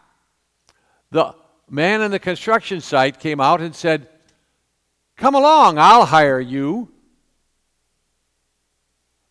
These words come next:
But he thought to himself, "An hour's wages?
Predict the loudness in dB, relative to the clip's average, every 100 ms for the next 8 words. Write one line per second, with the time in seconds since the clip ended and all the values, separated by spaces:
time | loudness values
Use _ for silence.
0 | _ -14 -14 _ _ _ _ _ _ -20
1 | -20 -20 -20 -20 -20 -20 -20 -20 -20 _
2 | _ _ _ _ _ _ -20 -16 -14 -12
3 | -14 -16 -16 -16 -16 -20 -20